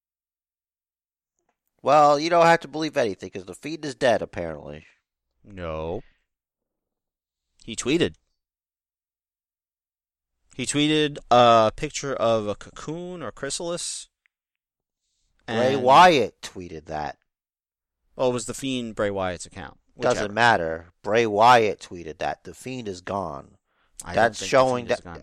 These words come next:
Speaker 1: I, you know, you're not even gonna let me finish.
Speaker 2: Go ahead. Go ahead.
Speaker 1: I, <laughs> I hear what the fuck you say, that you don't think the Fiend is gone, but I think
Speaker 2: Mm-hmm.
Speaker 1: the Fiend is gone. And I think
Speaker 2: Mm-hmm.
Speaker 1: the whole point of that chrysalis thing is that he's turning into another thing. Like, he,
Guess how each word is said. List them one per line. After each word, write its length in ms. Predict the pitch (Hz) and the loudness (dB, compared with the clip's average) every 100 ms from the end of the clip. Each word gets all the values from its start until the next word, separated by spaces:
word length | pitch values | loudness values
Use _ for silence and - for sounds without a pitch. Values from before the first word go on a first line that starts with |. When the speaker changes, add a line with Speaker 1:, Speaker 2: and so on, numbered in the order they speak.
| - | -12
Speaker 1:
I, 260 | 110 110 139 _ _ | 0 2 2 _ _
you 80 | 202 | -6
know, 180 | 220 339 | -4 -6
you're 100 | 214 | -2
not 140 | 370 392 | 2 2
even 100 | 381 | 0
gonna 100 | 320 | -4
let 80 | 320 | -4
me 80 | 262 | -4
finish. 600 | - 190 82 - - - | -4 -4 -4 -8 -10 -12
Speaker 2:
Go 140 | - 190 | -2 2
ahead. 220 | 214 220 _ - | 2 -2 _ -14
Go 140 | 131 | -10
ahead. 160 | 156 208 _ - - | -10 -12 _ -20 -12
Speaker 1:
I, 140 | 165 160 - - _ | -8 -6 -8 -10 _
<laughs> 360 | _ _ _ - | _ _ _ -4
I 120 | 175 | -2
hear 240 | 175 247 | 2 2
what 140 | 247 226 | 2 0
the 60 | |
fuck 260 | 202 220 - | -4 -4 -4
you 60 | 202 | -6
say, 260 | 208 180 | 0 0
that 120 | 135 | 0
you 100 | 127 | -4
don't 140 | 156 147 | -4 -4
think 140 | 143 | -8
the 80 | 123 | -14
Fiend 240 | - 123 | -16 -16
is 80 | 113 | -10
gone, 220 | 120 104 | -8 -6
but 100 | 90 - | -8 -4
I 180 | 127 151 | -2 -2
think 180 | 127 | -4
Speaker 2:
Mm-hmm. 40 | 107 | -12
Speaker 1:
the 60 | |
Fiend 300 | 120 139 135 | -14 -12 -10
is 100 | 117 | -10
gone. 500 | 101 123 92 71 73 _ _ _ - | -2 0 0 -4 -12 _ _ _ 0
And 80 | |
I 80 | 123 | 0
think 140 | - 160 | 2 -4
Speaker 2:
Mm-hmm. 60 | 139 | 0
Speaker 1:
the 20 | |
whole 180 | 147 165 | 4 2
point 380 | - 175 165 131 | 2 -4 -2 -4
of 140 | 123 | 0
that 240 | 139 131 | 2 0
chrysalis 460 | - 151 - 120 104 | -2 -6 -6 -10 -10
thing 180 | 117 107 | -12 -10
is 140 | 107 | -8
that 160 | 101 98 | -6 -6
he's 180 | 110 - | -6 -14
turning 360 | - 120 117 | -10 -10 -10
into 340 | 110 117 - 107 | -12 -12 -10 -10
another 300 | 101 107 95 | -6 -6 -6
thing. 400 | - 123 92 _ _ _ _ _ _ _ _ _ _ _ _ _ _ _ _ - | -10 -12 -12 _ _ _ _ _ _ _ _ _ _ _ _ _ _ _ _ -16
Like, 140 | 107 | -14
he, 220 | 110 110 | -16 -20